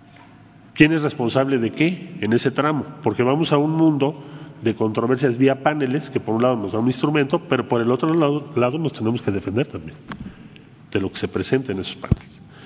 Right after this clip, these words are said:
Bueno, ese, todo ese sistema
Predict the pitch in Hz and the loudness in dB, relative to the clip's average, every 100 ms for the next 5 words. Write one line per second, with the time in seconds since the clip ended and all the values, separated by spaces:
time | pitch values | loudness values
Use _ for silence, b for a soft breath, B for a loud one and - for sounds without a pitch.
0 | B B B B B B B B 120 117 | B B B B B B B B 2 2
1 | - - B B B B - - - - | 0 -20 B B B B -20 -20 -18 4
2 | 180 190 202 202 - - - - - - | 6 8 4 2 -2 -14 -16 -18 -18 -18
3 | - - - - - - - - - - | -20 -20 -20 -20 -20 -18 -16 -16 -16 4
4 | 185 196 180 - 151 - 160 175 | 6 8 4 2 2 4 4 2